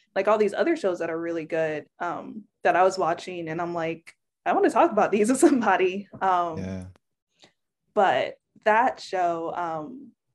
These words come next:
Speaker 1: I, like, realized, I'm like, "Well, there's a lot of Magical Girl shows, and if I wanna do this right, like, I have to watch these," and, like, some of them are, like,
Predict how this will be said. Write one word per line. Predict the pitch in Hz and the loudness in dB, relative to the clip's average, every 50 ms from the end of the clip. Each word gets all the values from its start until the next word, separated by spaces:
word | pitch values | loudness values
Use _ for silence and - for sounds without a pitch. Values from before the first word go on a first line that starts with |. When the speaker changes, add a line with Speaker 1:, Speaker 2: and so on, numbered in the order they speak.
| _ _ _ - - - | _ _ _ -10 -2 2
Speaker 1:
I, | 202 | 4
like, | 202 196 190 180 170 185 | 4 6 4 4 2 0
realized, | 190 185 180 175 170 165 170 | -2 0 2 0 0 -2 -2
I'm | 175 | -6
like, | 165 151 - 156 | -6 -8 -6 -4
"Well, | 151 151 143 | -4 -4 -2
there's | - 175 208 - | 0 0 0 0
a | 302 | 0
lot | 233 185 160 143 151 160 | 0 0 0 -2 -2 -2
of | |
Magical | 160 170 170 165 - - 202 | -2 -4 -4 -4 -2 -2 -2
Girl | 202 202 202 202 202 208 | 0 0 0 0 0 -2
shows, | 208 - 208 202 208 202 202 202 202 | -2 -2 0 0 0 0 0 -2 -4
and | 202 185 | -6 -8
if | 180 - | -8 -6
I | 175 | -6
wanna | 196 202 190 185 | -4 -4 -4 -4
do | 196 185 170 | -6 -6 -6
this | 160 151 - 139 | -6 -10 -8 -4
right, | 156 196 220 226 226 214 170 170 170 | 0 2 4 4 6 6 4 4 2
like, | 170 160 156 160 | -2 -4 -2 -2
I | 190 | -2
have | 185 180 | -4 -4
to | - 156 | -4 -4
watch | 165 190 196 196 196 - | -2 0 0 0 -2 -4
these," | - 196 196 190 185 175 | -6 -6 -4 -4 -6 -6
and, | 165 165 | -6 -8
like, | 151 151 | -12 -8
some | - - 202 | -6 -4 -4
of | 196 | -4
them | 180 175 156 | -4 -6 -6
are, | 156 | -8
like, | - - - | -8 -10 -8